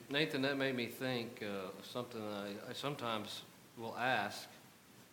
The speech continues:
and, and let's just use covid nineteen as an example. Will, will covid nineteen matter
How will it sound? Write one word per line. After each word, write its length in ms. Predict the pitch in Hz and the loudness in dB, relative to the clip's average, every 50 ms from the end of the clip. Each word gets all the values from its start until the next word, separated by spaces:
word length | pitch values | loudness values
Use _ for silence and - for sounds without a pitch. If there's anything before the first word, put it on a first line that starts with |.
| - - - - - | -20 -20 -18 -10 -6
and, 140 | 113 117 123 | -4 -4 -2
and 80 | 131 135 | 0 0
let's 140 | 147 143 | 0 0
just 200 | - 185 - - | 0 0 0 0
use 140 | - 165 131 | 0 -2 -2
covid 360 | - - 151 139 131 120 120 | -2 0 2 2 2 2 2
nineteen 440 | 117 117 117 113 110 - 113 110 104 | 4 4 2 2 0 -2 -2 -2 -2
as 160 | 101 95 95 | -2 -2 -4
an 80 | 101 98 | -6 -6
example. 480 | 98 95 - 104 98 95 95 90 90 87 - - - - - - - - - - - - - - - - - | -6 -6 -4 -4 -4 -4 -4 -6 -10 -12 -12 -14 -18 -18 -20 -20 -20 -20 -20 -20 -20 -20 -20 -20 -20 -14 -4
Will, 400 | 120 127 143 156 156 151 147 143 147 | 0 4 6 8 8 8 8 6 4
will 140 | 151 143 143 | 4 2 2
covid 440 | 139 143 156 170 180 180 170 160 139 | 2 4 6 8 8 10 8 8 8
nineteen 720 | 143 139 139 139 135 131 - - 143 131 127 123 117 113 113 - - 113 | 8 8 8 8 6 4 2 2 4 4 4 4 2 -2 -4 -8 -6 -4
matter 640 | 110 110 110 113 120 127 127 123 110 98 90 92 | -2 0 2 2 4 6 6 6 4 4 2 0